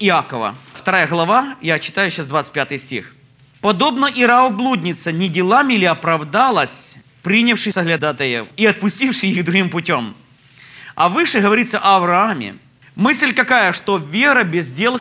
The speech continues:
мертва». Скажите, здесь Писание Нового Завета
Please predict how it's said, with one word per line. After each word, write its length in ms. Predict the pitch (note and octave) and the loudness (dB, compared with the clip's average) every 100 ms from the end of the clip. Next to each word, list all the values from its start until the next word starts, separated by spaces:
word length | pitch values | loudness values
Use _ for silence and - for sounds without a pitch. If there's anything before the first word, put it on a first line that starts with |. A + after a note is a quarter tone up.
| - | -4
мертва». 480 | F3+ F#3 F#3 D3 G#2+ - - - - | -4 -2 0 -2 -2 -12 -20 -20 -14
Скажите, 480 | - B3 D4+ B3 | -6 0 0 0
здесь 380 | F3+ B3 D#4 - - | -2 -2 -2 -6 -10
Писание 580 | A#3+ B3+ - C4+ A3+ G3 | -6 -2 2 2 2 -2
Нового 400 | F3 A3+ A#3+ A#3 | -2 0 0 0
Завета 580 | F#3 A3+ A#3 - C#3+ | -2 -2 -2 -2 -6